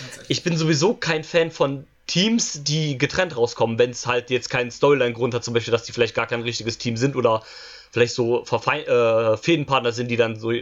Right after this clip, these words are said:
Speaker 2: so Tag-Team-Titel gewinnen, was es ja auch manchmal gibt. Aber so bin ich da
Speaker 1: Grüße
Speaker 2: kein
Speaker 1: an die
Speaker 2: großer
Speaker 1: Tag-Team-Champions an dieser Stelle.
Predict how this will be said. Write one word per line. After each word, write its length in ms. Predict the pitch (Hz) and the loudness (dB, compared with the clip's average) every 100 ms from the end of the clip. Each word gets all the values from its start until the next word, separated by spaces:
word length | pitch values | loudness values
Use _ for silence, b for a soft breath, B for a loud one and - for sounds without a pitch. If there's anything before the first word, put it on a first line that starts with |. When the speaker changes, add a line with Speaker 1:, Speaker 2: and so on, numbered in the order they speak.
| 117 | -2
Speaker 2:
so 160 | 117 | -2
Tag-Team-Titel 480 | 113 127 - 117 117 | 0 -4 -4 -4 -2
gewinnen, 260 | 110 113 113 | 0 -2 0
was 160 | - | -2
es 60 | - | -2
ja 80 | - | -2
auch 100 | 117 | -2
manchmal 240 | 123 117 | 0 0
gibt. 240 | 117 127 - B B B B | 0 -4 -8 B B B B
Aber 260 | 117 127 127 | 2 2 2
so 480 | 147 160 160 160 - _ - | 2 6 6 4 -4 _ -6
bin 200 | 147 175 | 0 2
ich 80 | 196 | 2
da 60 | |
Speaker 1:
Grüße 40 | 170 | 2
Speaker 2:
kein 100 | 165 | 0
Speaker 1:
an 60 | |
die 40 | 175 | 0
Speaker 2:
großer 160 | 131 196 | 2 0
Speaker 1:
Tag-Team-Champions 680 | - 180 - 156 151 143 143 | 0 -4 -2 -4 -4 -6 -6
an 120 | 139 | -6
dieser 240 | 131 131 | -6 -8
Stelle. 280 | - 123 | -10 -12